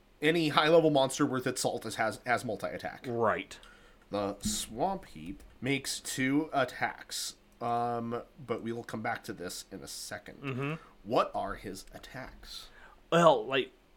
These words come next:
Speaker 2: honestly, keeping him as Slam works
Speaker 1: Works
Speaker 2: pretty
Speaker 1: fine.
Speaker 2: good, 'cause that's basically what he does, is just ram into stuff.
Speaker 1: Alrighty. And should we leave his Engulf ability?
Speaker 2: I don't know,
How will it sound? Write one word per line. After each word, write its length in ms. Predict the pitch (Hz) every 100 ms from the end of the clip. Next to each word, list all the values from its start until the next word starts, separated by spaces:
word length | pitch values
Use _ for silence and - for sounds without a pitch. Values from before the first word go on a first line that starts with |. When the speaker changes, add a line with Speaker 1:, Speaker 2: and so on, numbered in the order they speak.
| -
Speaker 2:
honestly, 320 | 127 196 233
keeping 320 | 135 143 208 202
him 120 | 190
as 480 | 123 127 123 113 -
Slam 840 | - 120 107 110 131 190 196 120
works 640 | 123 127 - - - - - - _ _ _ _ - - -
Speaker 1:
Works 120 | 160
Speaker 2:
pretty 240 | 123 135 127
Speaker 1:
fine. 180 | 135 120
Speaker 2:
good, 260 | 139 143
'cause 180 | 143 117
that's 180 | 127 -
basically 360 | - 139 - 131
what 100 | 123
he 80 | 113
does, 240 | 135 120
is 120 | 117
just 180 | 101 104
ram 400 | 98 98 131 127
into 200 | 123 135
stuff. 400 | - 85 101 - - - -
Speaker 1:
Alrighty. 420 | 110 113 143 165 - - - -
And 160 | 139 139
should 120 | 156
we 80 | 151
leave 240 | 147 165
his 160 | 165 147
Engulf 360 | 147 135 202
ability? 440 | 214 117 85 - - - - - - - -
Speaker 2:
I 220 | 170 262
don't 280 | 247 226 -
know, 320 | 147 101